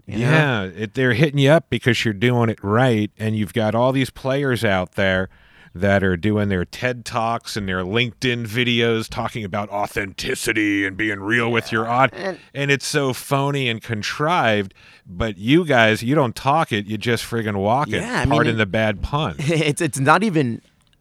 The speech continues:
Speaker 1: hard to prep for this. There is no prep for this, Cantori. There is no, like, "Oh, you know what? I'm sitting down with such and such. Let me do a little background." You know, like, I just had the, everybody that I've had on either has a business, um, or I went to school with.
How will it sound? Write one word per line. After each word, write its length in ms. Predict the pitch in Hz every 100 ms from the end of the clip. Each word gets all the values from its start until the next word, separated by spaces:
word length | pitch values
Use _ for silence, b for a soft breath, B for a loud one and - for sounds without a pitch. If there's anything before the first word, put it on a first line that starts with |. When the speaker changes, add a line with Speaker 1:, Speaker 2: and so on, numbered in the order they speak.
| _ _ -
Speaker 1:
hard 640 | - 123 180 165 123 113 - _ -
to 80 |
prep 420 | - - 165 214 -
for 160 | 113
this. 140 | 104 -
There 160 | 151 247
is 140 | 226
no 140 | 160 113
prep 240 | - 107
for 100 | -
this, 160 | 92 -
Cantori. 480 | - - - - 101
There 160 | 127
is 180 | 180 175
no, 180 | 147 135
like, 220 | 120 110 -
"Oh, 200 | 196 208
you 100 | 190
know 140 | 208
what? 160 | 202 196
I'm 100 | 180
sitting 240 | 190 180
down 140 | 180 165
with 120 | 143
such 220 | 175 170
and 120 | 156
such. 260 | 156 151 - B B -
Let 120 | 185
me 80 | 175
do 180 | 175
a 20 | 156
little 160 | 160 123
background." 540 | 104 107 - 95 -
You 80 | 120
know, 140 | 113 110
like, 300 | 110 98 -
I 80 |
just 240 | 110 113 110
had 220 | 107 90
the, 160 | 107 92 _
everybody 440 | 165 226 262 220 202
that 100 | 170
I've 120 | 143
had 160 | 131 131
on 300 | 113 123 170 _ _ _ _
either 520 | 131 127 123 117 110 -
has 260 | - 156 147
a 60 |
business, 720 | 117 131 151 151 160 156 - b b b b -
um, 360 | 127 123 113 107
or 140 | 123
I 40 | 123
went 180 | 139 113
to 60 |
school 320 | - - 117
with. 260 | 85 -